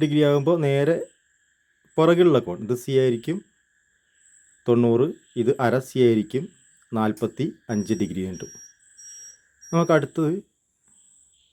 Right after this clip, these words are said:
അടുത്തൊരു വര കൂടി വരയ്ക്കാം. ഇവിടെ ഒരു കേന്ദ്രത്തിൽ കോൺ ഉണ്ടായി. അപ്പോൾ ഇവിടെ എത്ര ഇടവേള ഉണ്ടാക്കാം?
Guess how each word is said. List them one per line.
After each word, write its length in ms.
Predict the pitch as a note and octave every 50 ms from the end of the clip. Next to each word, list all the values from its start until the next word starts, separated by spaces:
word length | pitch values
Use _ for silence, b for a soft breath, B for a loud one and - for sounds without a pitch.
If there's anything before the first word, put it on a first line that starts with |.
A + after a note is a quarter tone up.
| _ _ _ _ _ _ _ _ _ _ - D#3+
അടുത്തൊരു 360 | C#3+ D3 - - E3+ D#3+ D#3 D3+
വര 140 | D3 C3 A#2+ A#2
കൂടി 120 | A2 A2 G2+ G2
വരയ്ക്കാം. 300 | F2 E2+ - - - - _ _ _ _ _ _ _ _ _ _ _ _ - C#3 C3+
ഇവിടെ 220 | C3 C#3 C#3 D#3 D3+
ഒരു 80 | C#3+ C#3 -
കേന്ദ്രത്തിൽ 420 | C3+ C3 B2 A#2 A#2 A2+ A2+ - A#2 - G#2+
കോൺ 120 | G2+ G2 F#2
ഉണ്ടായി. 220 | E2 E2 E2 E2+ - _ _ _ _ _ _ b b b b b b b b b b b _
അപ്പോൾ 160 | _ - F3 E3
ഇവിടെ 140 | D#3+ D#3 E3 D#3
എത്ര 160 | - - E3 D#3+ - - _ _ _ _ - D3
ഇടവേള 260 | C#3 C3 C3+ C3 C3 B2
ഉണ്ടാക്കാം? 340 | A#2+ G#2+ G#2 F#2+ - F#2